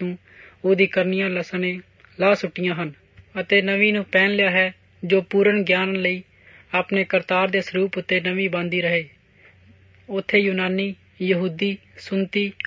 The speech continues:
ਅਸੁੰਤੀ, ਵੈਸ਼ੀ ਅਤੇ ਸਕੂਥੀ ਅਤੇ ਗੁਲਾਮ ਅਤੇ ਜਾਤ ਕੋਈ ਵੀ ਨਹੀਂ ਹੋ ਸਕਦਾ, ਪਰ ਮਸੀਹ ਸਭੋ ਕੁਝ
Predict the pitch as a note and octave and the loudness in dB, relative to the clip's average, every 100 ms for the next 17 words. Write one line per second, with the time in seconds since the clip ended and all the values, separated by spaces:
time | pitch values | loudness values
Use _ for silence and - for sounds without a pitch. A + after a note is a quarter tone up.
0 | - F#3+ G3+ - F#3 E3+ G3 G3+ _ - | -8 -4 -4 -4 -6 -4 -6 -6 _ -20
1 | - - - E3 F#3+ F3 - G3+ G3 _ | -20 -20 -8 0 2 0 -4 -4 -6 _
2 | - - F#3 F3+ F#3 - - F#3+ - G3+ | -20 -8 -6 -2 -4 -4 -4 -4 -2 -4
3 | G3 _ - - - - F3+ F#3 F3 F3 | -4 _ -20 -20 -20 -6 -2 0 0 0
4 | F#3 F#3+ G3 - F3+ F3 E3+ F3+ F#3 - | 2 2 -2 -8 -6 -4 -2 0 -2 -4
5 | - G3+ G#3+ G3 F#3+ F3+ F#3 F3+ F3+ E3+ | -2 2 2 2 -2 -2 -4 -4 -4 -6
6 | - D#3+ D3+ - _ _ _ - F3+ F3+ | -6 -8 -8 -16 _ _ _ -6 -2 -2
7 | F3 - G3+ - F3+ G3 F#3 F#3+ - | -2 -2 -2 0 0 -2 0 -4 -4